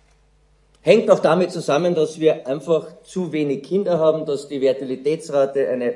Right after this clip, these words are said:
weitaus geringere ist, als sie vor hundert oder vor fünfzig oder vor dreißig Jahren war. Und gleichzeitig erlebe ich derzeit gerade wieder gejagt von allen möglichen Medien, dass wir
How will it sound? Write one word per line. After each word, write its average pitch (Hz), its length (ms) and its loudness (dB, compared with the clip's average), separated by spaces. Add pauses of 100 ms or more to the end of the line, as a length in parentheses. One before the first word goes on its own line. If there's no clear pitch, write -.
weitaus 127 400 -2
geringere 151 480 -2
ist, - 320 -6 (160)
als - 160 -4
sie 131 80 -6
vor 120 180 -2
hundert 147 340 -2
oder 120 200 -4
vor 117 120 -10
fünfzig 139 440 -14
oder 113 140 -6
vor 104 100 -12
dreißig 151 400 -6
Jahren 151 200 0
war. 139 300 -2 (1120)
Und 190 180 2
gleichzeitig 190 880 6
erlebe 180 380 4
ich 202 140 2
derzeit 180 580 2
gerade 170 240 4
wieder 160 220 4
gejagt 151 540 0
von 160 140 -2
allen 156 320 4
möglichen 151 640 -2 (360)
Medien, 165 800 2 (480)
dass 151 320 0
wir 156 720 6